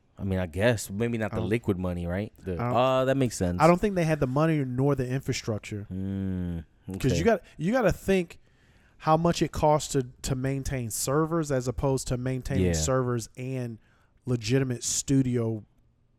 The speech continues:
Speaker 2: locations.
Speaker 1: Yeah, yeah. True. You're right. I forgot about that. You're
Speaker 2: You know,
Speaker 1: one hundred percent.
Speaker 2: so I, I just, I just don't think they, I mean,
Speaker 1: Hundred percent.
Speaker 2: they probably had the liquid cash sitting
Speaker 1: Yeah.
Speaker 2: around, but I don't think they had the infrastructure
Speaker 1: To handle it.
Speaker 2: to handle it.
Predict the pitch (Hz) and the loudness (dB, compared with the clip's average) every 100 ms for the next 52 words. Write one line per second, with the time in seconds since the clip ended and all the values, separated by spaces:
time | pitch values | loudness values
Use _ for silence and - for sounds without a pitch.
0 | _ 170 120 120 - 120 104 92 87 80 | _ -4 -2 0 0 0 2 2 -2 -4
1 | - - 156 143 - - - 117 113 104 | -10 0 0 0 -8 -20 -4 2 2 2
2 | 110 123 107 95 92 92 90 110 110 90 | 0 2 4 4 2 -2 -2 0 0 0
3 | 147 135 107 113 135 - 101 95 143 143 | -2 0 4 4 2 0 0 0 0 -2
4 | - 147 160 165 151 156 139 135 135 131 | -4 -4 2 2 4 2 0 2 2 -2
5 | - _ _ - - 214 107 - 90 - | -8 _ _ 0 4 6 4 2 -4 -4
6 | - 180 180 190 220 190 165 131 127 160 | 2 2 4 2 2 0 0 -2 0 0
7 | 143 123 127 139 147 135 - 135 156 165 | 0 0 0 -2 -4 -4 -4 -2 -2 -4
8 | - 156 95 127 131 143 135 120 151 143 | -2 -2 0 0 0 -2 -2 0 0 0
9 | - 135 127 127 135 131 127 120 - - | -6 -4 -4 -2 -2 -2 -2 -6 -14 -20
10 | - - 127 127 - 131 - 131 120 - | -20 -4 -2 0 -4 -8 -2 -2 -2 -6
11 | 117 113 - 101 85 98 90 80 78 - | -6 -6 -6 -6 -2 -2 -2 -8 -10 -4
12 | 131 120 135 131 110 104 | -2 0 -2 -2 -4 -6